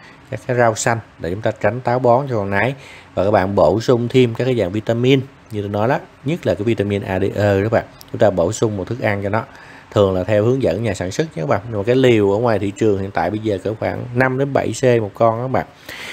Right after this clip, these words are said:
Thì tôi cũng sẽ có một cái bài phân tích về cái dạng vitamin A D E này chi tiết cho các bạn. Thì các bạn nào quan tâm á, chúng ta cứ ấn đăng ký kênh Dương Vlog để chúng ta nhận thêm cái bài học khác cách nhanh nhất nhé các bạn. Và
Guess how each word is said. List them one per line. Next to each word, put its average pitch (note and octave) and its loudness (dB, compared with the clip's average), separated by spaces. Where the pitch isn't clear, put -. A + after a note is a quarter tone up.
Thì A#2+ 6
tôi C3+ 4
cũng A#2+ 0
sẽ C3+ 0
có D3 2
một C3+ -2
cái C#3+ 0
bài A2+ 6
phân A#2+ 2
tích - -6
về F#2+ 0
cái A2+ -4
dạng E2+ -2
vitamin G#2+ -4
A G#2 -4
D - -2
E G#2+ -2
này G#2 -4
chi A2 -2
tiết D#3 0
cho A2 -4
các A#2 -2
bạn. E2+ -2
Thì - -2
các A2+ 4
bạn G2+ 2
nào F#2+ 2
quan G2+ 0
tâm G#2+ 2
á, B2 -6
chúng A#2 -4
ta A2+ 0
cứ A2+ -4
ấn A2+ 0
đăng A2 -4
ký A2 -4
kênh G#2 -4
Dương G2 -2
Vlog F#2+ 0
để A2 -2
chúng G2 -6
ta G#2 -4
nhận F2+ -4
thêm G2+ -4
cái G#2+ -8
bài G2 -4
học D#2 -8
khác A#2+ -2
cách A#2+ -4
nhanh A#2 0
nhất B2+ 0
nhé C#3+ -4
các C#3 -4
bạn. G2+ 2
Và G#2+ 4